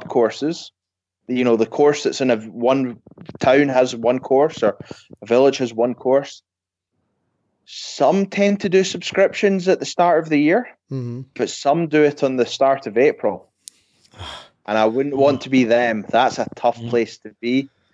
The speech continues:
Speaker 3: Mm-hmm.
Speaker 1: Um, I've seen a lot of the discussions online sort of saying, "Look, support your golf club. Think of it as though there's snow on the ground for six weeks."
Speaker 2: Right.
Speaker 1: Um, but at the end of the day, it's a,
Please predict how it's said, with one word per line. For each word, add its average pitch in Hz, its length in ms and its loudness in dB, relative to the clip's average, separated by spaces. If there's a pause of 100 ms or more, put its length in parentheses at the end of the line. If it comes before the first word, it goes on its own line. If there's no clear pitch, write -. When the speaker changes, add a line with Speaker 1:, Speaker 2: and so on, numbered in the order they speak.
(280)
Speaker 3:
Mm-hmm. 117 80 -2
Speaker 1:
Um, 113 260 4
I've 110 140 0
seen 135 200 -2
a 127 60 4
lot 127 260 2
of 131 220 2
the 123 320 0
discussions 127 640 -4
online 117 500 0
sort - 200 -12
of - 40 -10
saying, 110 260 -6
"Look, 113 320 0 (540)
support - 440 0
your 127 100 4
golf 123 320 0
club. 127 240 -2
Think 131 340 -6
of 123 160 -4
it 120 240 2
as 113 280 0
though 117 480 4
there's 110 220 -2
snow 131 300 -2
on 131 80 2
the 131 80 2
ground 127 320 0
for 123 100 -14
six - 300 -4
weeks." - 400 -4 (580)
Speaker 2:
Right. 117 300 -4 (720)
Speaker 1:
Um, 117 760 2
but 135 200 0
at 131 140 2
the 135 100 2
end 156 160 0
of 156 60 0
the 139 80 -2
day, 160 300 2
it's 120 260 -2
a, 123 240 4